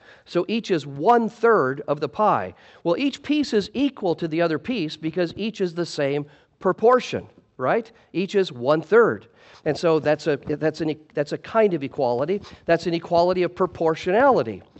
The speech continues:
Well, that's also true of the Trinitarian persons. Each one possesses the same proportion of deity.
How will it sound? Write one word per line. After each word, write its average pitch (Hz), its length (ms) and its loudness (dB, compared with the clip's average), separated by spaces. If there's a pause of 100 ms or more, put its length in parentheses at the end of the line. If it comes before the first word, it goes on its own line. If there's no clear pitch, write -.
(340)
Well, 262 160 10
that's 285 260 8
also 277 400 8
true 190 300 4
of 185 80 2
the 185 80 -4
Trinitarian 185 600 0
persons. 175 580 0 (240)
Each 240 260 -2
one 233 260 4
possesses 175 840 0 (280)
the 185 100 2
same 220 340 4
proportion 214 920 4
of 165 220 0
deity. 151 500 0